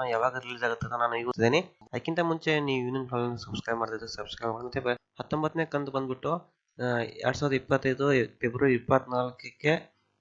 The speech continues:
ಆ, ರಿಲೀಸ್ ಮಾಡಿದ್ದಾರೆ ಅಂತ ಹೇಳ್ಬೋದು. ಅಂದ್ರೆ ಇವಾಗ ಒ-, ಒಂದು ವರ್ಷಕ್ಕೆ ನಿಮಗೆ ಆರು ಸಾವಿರ ಹಣ ಸಿಗುತ್ತೆ ಅಂತಾನೆ ಹೇಳ್ಬೋದು ಈ ಒಂದು ಪಿ ಎಂ ಕಿಸಾನ್ ಸಮ್ಮಾನ್ ನಿಧಿ ಯೋಜನೆಯಿಂದ.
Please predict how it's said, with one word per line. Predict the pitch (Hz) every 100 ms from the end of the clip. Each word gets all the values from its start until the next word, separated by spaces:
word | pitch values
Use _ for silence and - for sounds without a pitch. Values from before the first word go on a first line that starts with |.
| _ -
ಆ, | 110 110
ರಿಲೀಸ್ | 113 135 123
ಮಾಡಿದ್ದಾರೆ | 123 123 123
ಅಂತ | 117
ಹೇಳ್ಬೋದು. | 117 110 113 165 - _ _ _ _
ಅಂದ್ರೆ | 120 143 175 151
ಇವಾಗ | 139 139 156
ಒ-, | 131 123
ಒಂದು | 131 143
ವರ್ಷಕ್ಕೆ | 127 - - 139 - - 135
ನಿಮಗೆ | 127 117 113 160 180 _ - _ - 101
ಆರು | 123 139
ಸಾವಿರ | - 135 127 135
ಹಣ | 160 131
ಸಿಗುತ್ತೆ | 127 123 120 117
ಅಂತಾನೆ | 107 110
ಹೇಳ್ಬೋದು | 110 101 107
ಈ |
ಒಂದು | 120 113
ಪಿ | - 110
ಎಂ | 110
ಕಿಸಾನ್ | 110 - 117
ಸಮ್ಮಾನ್ | 107 107 107
ನಿಧಿ | 104 104 101
ಯೋಜನೆಯಿಂದ. | 101 101 101 101